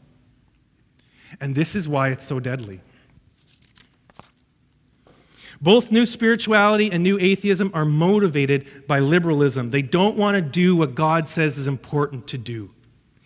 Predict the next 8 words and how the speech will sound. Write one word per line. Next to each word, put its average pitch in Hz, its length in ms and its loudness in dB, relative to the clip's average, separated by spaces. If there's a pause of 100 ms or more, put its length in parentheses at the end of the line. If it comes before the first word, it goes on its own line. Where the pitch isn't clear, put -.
(240)
And 156 100 0
in 170 100 4
that 220 260 4
way, 190 260 4
they're 180 220 2
a 147 40 -4
formidable 190 520 0
form, 160 400 -6